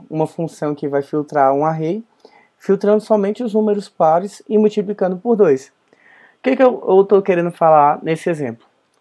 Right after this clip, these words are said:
Voltando aqui pro código. Vendo aqui no nosso código, o que que ele tá falando pra você?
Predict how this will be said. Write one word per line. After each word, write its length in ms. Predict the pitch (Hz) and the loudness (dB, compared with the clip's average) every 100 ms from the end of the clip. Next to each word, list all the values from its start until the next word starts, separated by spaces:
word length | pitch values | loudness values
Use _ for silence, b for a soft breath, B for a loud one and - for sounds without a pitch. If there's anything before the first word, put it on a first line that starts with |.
| _ | _
Voltando 460 | 147 170 170 156 156 | 0 0 0 -4 -4
aqui 260 | 151 147 | -2 -6
pro 460 | 151 160 165 202 269 _ | -6 -6 -4 -4 -10 _
código. 480 | - 160 127 120 - _ _ _ _ _ _ _ _ _ _ _ _ _ _ _ _ _ _ _ _ _ b b b | 0 2 2 -2 -20 _ _ _ _ _ _ _ _ _ _ _ _ _ _ _ _ _ _ _ _ _ b b b
Vendo 200 | 208 285 | 0 0
aqui 180 | 262 175 | 0 -2
no 100 | 160 | 0
nosso 320 | 147 135 135 | 0 0 -4
código, 480 | - 175 151 - - | 0 2 2 -4 -10
o 80 | 165 | -6
que 140 | 208 | -2
que 80 | 208 | -2
ele 100 | 214 | -2
tá 160 | 208 180 | -2 -4
falando 320 | 180 165 160 | -4 -6 -6
pra 140 | 165 | -4
você? 340 | 165 - 131 | -4 -4 -8